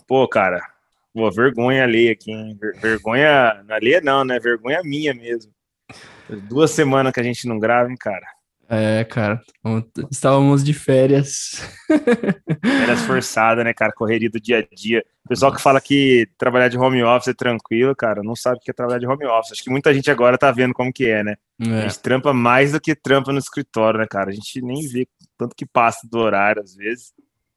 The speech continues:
Speaker 1: E aí tem que estudar também, fazer curso, né, cara? Você tá aí nessa daí também, né? E a gente
Speaker 2: Nossa,
Speaker 1: teve
Speaker 2: tava
Speaker 1: que dar
Speaker 2: foda,
Speaker 1: uma,
Speaker 2: cara. Não
Speaker 1: uma,
Speaker 2: deu, não. <laughs>
Speaker 1: uma pausa aí no nosso, nosso projeto de podcast, cara, mas voltando hoje.
Speaker 2: É, vamos...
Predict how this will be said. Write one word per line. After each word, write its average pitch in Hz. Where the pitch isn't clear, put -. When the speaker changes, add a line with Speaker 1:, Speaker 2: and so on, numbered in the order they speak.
Speaker 1:
E 110
aí 107
tem 123
que -
estudar 120
também, 127
fazer 117
curso, 139
né, 131
cara? 101
Você 110
tá 113
aí 110
nessa 113
daí 107
também, 107
né? 120
E 107
a -
gente 104
Speaker 2:
Nossa, 104
Speaker 1:
teve 101
Speaker 2:
tava 101
Speaker 1:
que -
dar 113
Speaker 2:
foda, 101
Speaker 1:
uma, 123
Speaker 2:
cara. 117
Não 113
Speaker 1:
uma, 120
Speaker 2:
deu, 117
não. 120
<laughs> 160
Speaker 1:
uma 127
pausa 135
aí 123
no 123
nosso, 117
nosso 113
projeto 113
de -
podcast, 113
cara, 107
mas 104
voltando 127
hoje. 104
Speaker 2:
É, 98
vamos... 110